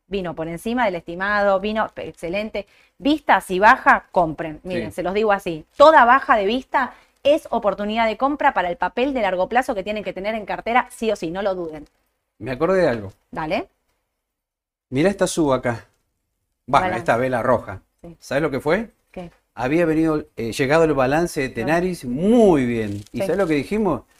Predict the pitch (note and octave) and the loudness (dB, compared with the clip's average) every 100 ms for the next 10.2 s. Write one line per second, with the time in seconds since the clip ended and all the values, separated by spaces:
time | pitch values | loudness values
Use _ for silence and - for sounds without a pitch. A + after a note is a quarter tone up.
0 | _ - B2 C#3 C3 C#3 C3 D#3 G3 F3 | _ -8 -8 -6 -6 -4 -2 0 0 0
1 | B2+ A#2+ A2+ A2+ A2+ A#2 E3+ D#3 G#3 D#3 | -2 -4 -6 -8 -8 -4 -2 0 2 0
2 | A2 G#2 _ A#2 A#2+ F#3 E3+ C#3+ C#3+ B2+ | -2 -8 _ -10 -4 0 0 0 0 0
3 | G#3 G#3 A#3+ F#3 - D#3 E3 D#3 D#3+ C3+ | 0 0 -2 -4 -4 0 0 0 -2 -2
4 | A2+ C#3 B2+ A#2 G#2 - C3+ C3 A2+ F#2+ | -2 -2 -4 -4 -6 -2 -2 -2 -6 -8
5 | F#2+ _ _ _ _ _ _ C#3+ C3+ C3 | -16 _ _ _ _ _ _ -4 -2 -2
6 | B2+ B2 B2 - E3+ E3 D3+ C#3+ C3+ B2+ | -2 -2 -6 -2 0 2 2 0 -4 -4
7 | B2+ B2 A#2+ B2+ F3 E3 C#3+ A#2+ G#2 G2+ | -2 -2 -2 -2 0 2 2 2 0 -4
8 | G#2+ A#2 A2 A2 G#2 G2+ G#2 - C3+ D#3+ | -8 -6 -6 -4 -6 -8 -10 -10 -6 -6
9 | D#3 G#3+ A3 F3+ D#3+ C#3+ C#3 C#3 C#3 A#2+ | -2 0 0 0 0 0 -2 -2 -2 -4
10 | A2 G2 | -4 -8